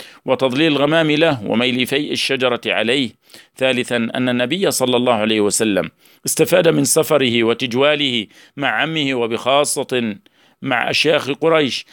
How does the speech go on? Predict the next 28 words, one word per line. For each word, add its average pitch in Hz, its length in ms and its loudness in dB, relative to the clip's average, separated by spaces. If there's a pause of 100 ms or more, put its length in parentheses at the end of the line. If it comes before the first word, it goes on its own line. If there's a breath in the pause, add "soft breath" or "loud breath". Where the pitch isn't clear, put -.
(140 loud breath)
حيث 143 360 -2
اطلع 151 600 0
على 143 340 0
تجارب 156 480 -2
الآخرين 123 600 0
وخبرتهم، 113 760 -2
واستفاد 120 460 -2
من 123 180 -2
آرائهم، 131 640 2 (320 loud breath)
فهم 147 320 0
أصحاب 135 500 -2
خبرة 147 440 -2
ودراية 131 840 0
وتجربة 135 1000 -2 (280 loud breath)
لم 185 160 2
يمر 185 360 0
بها، 135 280 -2 (120)
لم 185 200 -4
يمر 165 320 0
بها 147 180 0
النبي 143 420 2
صلى 123 260 0
الله 113 280 2
عليه 123 180 0
وسلم 120 400 2
في 113 180 -4
سنه 113 540 0
تلك. 117 420 -4